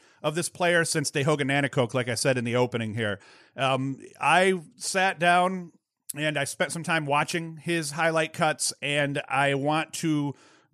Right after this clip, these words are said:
go on the record as saying, "I do believe this kid to be the truth." I purposely don't cover a whole lot of high school here, partly because it's just not my lane.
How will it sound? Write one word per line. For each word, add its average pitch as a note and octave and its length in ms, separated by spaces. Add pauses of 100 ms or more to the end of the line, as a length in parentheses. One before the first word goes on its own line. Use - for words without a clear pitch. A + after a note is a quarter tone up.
(220)
go F#3 260
on F3+ 200
the F3 100
record C3+ 500 (140)
as C#3 120
saying, C#3+ 280
"I C3+ 100
do C#3+ 240
believe D3 500 (240)
this C#3 200
kid C3+ 320
to C#3 160
be C3+ 240
the B2+ 180
truth." B2 500
I B2 120
purposely C#3 840 (340)
don't D3+ 340
cover D3 320
a A#2+ 60
whole C#3+ 160
lot C#3 160
of B2+ 80
high C3+ 140
school A#2 280
here, G#2 240
partly G#3 360
because D3 260
it's C3 100
just - 180
not D#3 200
my C#3 160
lane. D3 400